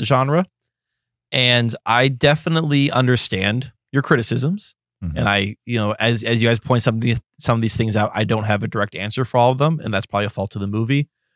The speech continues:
Speaker 1: But the movie got me on board that during my experience, I wasn't thinking too hard about these little elements, which we obviously went into more here.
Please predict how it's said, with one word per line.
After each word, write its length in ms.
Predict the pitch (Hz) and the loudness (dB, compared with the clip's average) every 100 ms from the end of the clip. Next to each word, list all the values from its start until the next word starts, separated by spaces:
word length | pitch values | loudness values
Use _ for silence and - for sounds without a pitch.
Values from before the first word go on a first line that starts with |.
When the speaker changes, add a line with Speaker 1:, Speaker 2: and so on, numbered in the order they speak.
| _ - | _ -18
Speaker 1:
But 420 | 110 143 147 143 | 0 2 2 0
the 120 | 127 | 0
movie 460 | 127 143 143 135 127 | 2 4 4 2 2
got 280 | 127 120 123 | 2 0 0
me 220 | 123 123 - | -4 -4 -2
on 280 | 151 156 | 0 0
board 520 | 120 110 95 85 95 - _ _ _ | -2 -4 -4 -4 -8 -14 _ _ _
that 460 | 98 147 107 104 - 110 | -6 -2 0 0 -4 0
during 260 | 135 131 | 2 4
my 140 | 120 110 | 2 -2
experience, 560 | - 110 98 95 101 | -2 -4 -2 -4 -4
I 80 | 95 | -2
wasn't 340 | 113 110 107 | -2 -2 -4
thinking 320 | 110 107 107 107 | -6 -8 -8 -8
too 260 | - 117 | -4 -4
hard 260 | 107 95 95 | -4 -8 -10
about 480 | 90 78 95 - - _ _ | -10 -8 -10 -12 -18 _ _
these 340 | 110 104 - - _ _ _ _ | -8 -6 -8 -12 _ _ _ _
little 280 | 143 127 85 | -4 -4 -4
elements, 640 | 60 76 90 - - - - | -8 -12 -14 -10 -10 -10 -12
which 320 | 95 - - | -12 -10 -10
we 220 | - - | -6 -6
obviously 340 | - 92 - 101 | -4 -4 -4 -6
went 120 | 95 | -8
into 160 | 107 113 | -6 -6
more 340 | 107 - 110 _ | -4 -6 -10 _
here. 260 | - - | -20 -20